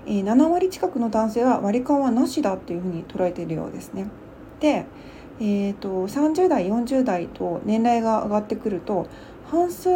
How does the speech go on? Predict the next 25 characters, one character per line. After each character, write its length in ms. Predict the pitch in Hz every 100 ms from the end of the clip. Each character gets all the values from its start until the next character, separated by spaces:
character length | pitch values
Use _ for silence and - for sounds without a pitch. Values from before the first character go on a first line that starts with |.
| 359 -
以 120 | 302
上 180 | 302 262
の 160 | 285
男 260 | 254 208 208
性 220 | 208 196
が 240 | 220 254 254 - -
割 180 | 202 202
り 40 |
勘 200 | 196 190
は 180 | 208 220 - - - - - - -
あ 100 | 285
り 180 | 302 -
と 180 | -
い 140 | 202 185
う 20 |
結 220 | 185 170
果 120 | - 185
に 200 | 175 151 - - - - -
な 100 | 180
っ 20 | 170
て 160 | -
い 40 | 175
き 120 | 175
ま 160 | 175
す。 180 | 170 -